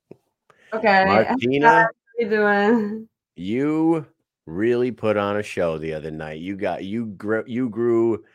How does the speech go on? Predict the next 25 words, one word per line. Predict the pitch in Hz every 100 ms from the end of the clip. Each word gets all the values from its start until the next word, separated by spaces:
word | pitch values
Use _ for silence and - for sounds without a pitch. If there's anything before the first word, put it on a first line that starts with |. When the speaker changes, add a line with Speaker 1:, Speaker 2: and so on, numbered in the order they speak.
| _ _ _
Speaker 2:
Your | 95 123
fan | - 120 123 113
base | 110 113 107 107
in | 98
the |
B | 85 110
K | 101 107 107
F | 104
C | - 110 113 101
is | 101 80
massive | 78 107 104 - 92 76
now. | 87 87 76 76
Everybody | 87 104 107 104 101
is | 101 95 82 - -
talking | 113 107 110
about | 104 98 104 92
the | 101 87 80
jab, | - 113 117 107 104 98 92
the | 95
lightning | 104 110 104 107 107
jab, | 92 107 107 104 98 90 85
the | 92
fire, | - - 113 107 104 98 92
the | 90 98
length, | 104 117 113 95